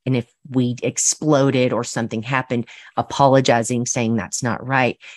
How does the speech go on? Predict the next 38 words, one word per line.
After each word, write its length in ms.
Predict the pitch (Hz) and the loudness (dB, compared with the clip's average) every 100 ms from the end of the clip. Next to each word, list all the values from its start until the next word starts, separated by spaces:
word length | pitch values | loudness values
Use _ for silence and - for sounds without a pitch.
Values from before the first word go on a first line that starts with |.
| - | -8
Here's 300 | - 131 120 | -2 -2 0
why 200 | 117 107 | 0 2
I'm 280 | 127 127 143 | 2 2 4
behaving 500 | 139 135 135 123 123 | 2 2 0 0 -2
that 220 | 117 107 | -2 -4
way," 360 | 123 127 120 135 - - _ | -4 -6 -8 -12 -20 -20 _
so 140 | - 156 | -2 2
that 180 | 131 - | 2 2
they 180 | 147 147 | 2 2
see 460 | - 135 120 123 _ | 0 -2 -2 -6 _
we're 220 | 113 139 | -4 -2
human, 640 | 220 233 196 175 170 175 175 _ _ _ _ _ _ _ | -2 -2 0 0 -2 -4 -6 _ _ _ _ _ _ _
we're 240 | 117 139 160 | -8 -4 0
doing 400 | 175 185 180 170 | 2 2 2 -2
our 140 | 185 | -2
best. 500 | 202 131 120 - - | -2 -4 -4 -8 -12
We 160 | 127 117 | -6 -4
really 380 | 123 135 165 | 0 2 4
are 140 | 170 175 | 4 2
trying. 600 | - 170 147 139 151 170 _ - | -2 0 0 -2 -4 -8 _ -8
Um, 320 | 123 113 113 | -6 -6 -4
and 100 | 127 | 0
I 40 | 135 | 4
always 240 | 156 175 | 4 2
told 160 | 196 190 | 0 -2
the 60 | |
girls, 300 | 185 220 170 | 0 0 0
I 40 | 151 | -2
was 120 | 143 | -2
like, 160 | 143 - | -6 -6
you 80 | 139 | -6
know, 180 | 113 - | -6 -4
"Mommy's 480 | 160 160 214 311 214 | 0 2 4 2 0
a 60 | 151 | 0
work 260 | 139 131 | -2 -4
in 80 | 120 | -6
progress. 560 | 123 113 127 135 143 - - - _ _ - | -2 -2 0 -2 -4 -12 -18 -20 _ _ -4
You're, 240 | 147 | 0